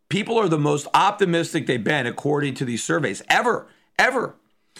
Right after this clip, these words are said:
And what that really shows you is how bad things have been for the past eight years, that people are now so optimistic. You know, Michelle Obama said, you know, "We have no hope now." <laughs> She's completely wrong. We have more hope than ever. Americans are very hopeful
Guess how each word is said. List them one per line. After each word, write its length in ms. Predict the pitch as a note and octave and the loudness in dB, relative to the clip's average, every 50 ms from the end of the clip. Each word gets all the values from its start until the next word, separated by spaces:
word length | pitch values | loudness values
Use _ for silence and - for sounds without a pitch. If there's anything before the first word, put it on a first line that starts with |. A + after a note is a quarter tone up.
| - - _ _ _ - | -20 -20 _ _ _ 0
And 140 | E3+ E3+ | 2 2
what 160 | F3 A#3+ B3 A#3+ | 4 2 4 4
that 180 | A#3 G3+ F3 | 2 2 4
really 240 | D#3 E3+ F#3 F3+ E3 | 2 0 0 0 0
shows 400 | D3+ - - A3 G#3+ A3 B3 E3 | -2 0 0 0 0 0 0 0
you 120 | D#3 D3+ | 0 -2
is 100 | C#3+ C3+ | -2 0
how 140 | - D3 D#3 | 0 0 0
bad 440 | D3+ B2 G2+ C#3+ D#3+ F3+ F#3+ F#3 - | 0 0 0 2 2 2 2 0 0
things 220 | - D#3+ D#3 C3 | -2 -2 -2 -2
have 120 | C3+ C#3 G#2+ | -2 -4 -2
been 280 | G#2 D3+ F#3 G3+ F#3+ | 0 0 0 0 -2
for 100 | - - | -4 -4
the 80 | C3+ C3 | -6 -4
past 340 | - D#3 C#3+ C#3+ C#3+ C3+ - | -2 0 0 0 0 0 -2
eight 180 | D#3 D#3 D3 | -2 -2 -2
years, 480 | - C3+ F3 A3 - - - - - - _ _ _ _ _ _ _ _ _ _ | -2 -4 -4 -4 -4 -6 -8 -8 -12 -16 _ _ _ _ _ _ _ _ _ _
that 180 | - C#3+ C3+ C#3 | -2 -2 -2 0
people 280 | D#3 F3 D#3+ E3 E3 | -2 -2 -2 0 0
are 60 | D3 | 0
now 200 | C#3+ D#3+ E3+ E3+ | 2 2 2 2
so 220 | E3 E3 - E3+ D3 | 0 0 -2 0 2
optimistic. 580 | D3+ D#3 D3+ - D#3 D3 - G3+ G3 - C3+ | 2 0 0 0 -2 -2 0 -2 -2 -4 -2
You 80 | B2+ D3 | -2 0
know, 80 | D3 C#3 | 0 0
Michelle 440 | C3+ C#3 C3+ - F#3+ - G3+ G3 | -2 -4 -2 -2 -2 0 0 -2
Obama 400 | D3 - D#3 E3 F3+ F3 D#3 C3 | 0 2 2 2 2 2 0 -2
said, 340 | - - - C#3+ C#3 C3+ C3+ - _ _ _ - - - - - | -2 -2 -2 -2 -2 -2 -6 -12 _ _ _ -20 -20 -20 -20 -4
you 80 | - D#3 | 0 2
know, 100 | D3+ D3 | 2 2
"We 100 | D3+ D3 | 2 2
have 180 | D3 E3 D3 | 2 2 2
no 160 | D3+ D3+ C#3 | 2 0 0
hope 280 | B2+ A#2 C#3 A#2 - G2+ | 2 2 2 0 0 -2
now." 280 | G#2 G2 F#2 F2+ - - _ - | -4 -4 -4 -6 -6 -10 _ -2
<laughs> 100 | - A3 | -2 -2
She's 240 | - - F#3+ E3+ - | -2 -2 -4 -4 -2
completely 460 | - - C#3 C#3 F#3 A#3+ B3+ G3+ D#3+ | -2 -4 -2 0 -2 -2 0 0 0
wrong. 320 | D#3+ F3 G#3+ G#3+ E3+ - - - - - _ | 2 4 2 2 0 -2 -6 -16 -20 -6 _
We 100 | D#3+ F#3+ | 0 2
have 160 | F#3 E3+ D#3 | 2 2 2
more 200 | E3 G3 G3+ F#3 | 2 2 2 2
hope 260 | C3 F#3+ G3 F3 - | 2 2 0 0 0
than 120 | - F3 D#3 | 0 0 2
ever. 360 | E3+ A3 A3+ G#3 D#3 - - _ _ _ _ | 2 2 2 0 -4 -4 -8 _ _ _ _
Americans 560 | - D3 D#3 E3+ F#3+ G#3 G3+ - F3 E3 C3 | 0 2 2 4 2 2 2 0 0 0 0
are 60 | D3+ D3 | 0 2
very 260 | C3 F3 F#3 F3+ D3+ | 2 2 2 2 0
hopeful 680 | A2+ - D#3+ G#3+ G#3+ G#3+ - - B2+ G2 G#2 A#2+ A2+ | 0 2 0 0 0 -2 -6 -4 -4 -2 -2 -4 -6